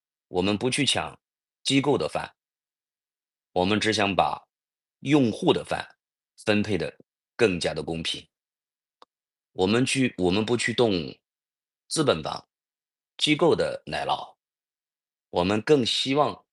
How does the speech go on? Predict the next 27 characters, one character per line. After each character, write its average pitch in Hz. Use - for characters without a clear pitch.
把 -
更 117
多 143
的 -
散 71
户 -
团 92
结 90
起 -
来， -
把 101
散 85
户 113
该 123
得 92
的 85
那 87
一 85
份 -
分 104
配 95
得 73
更 90
加 82
的 82
公 85
平。 -